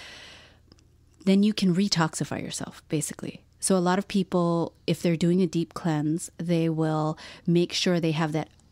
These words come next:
extra support of getting the toxicities that were unleashed,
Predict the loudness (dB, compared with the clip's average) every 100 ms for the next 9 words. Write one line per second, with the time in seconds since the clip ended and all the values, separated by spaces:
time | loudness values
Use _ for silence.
0 | -4 -4 -2 -2 0 0 -2 -2 -4 -2
1 | -2 0 -2 -6 -2 0 2 0 -2 -6
2 | -4 -2 -2 0 0 -2 -2 -2 0 0
3 | 2 0 -4 -8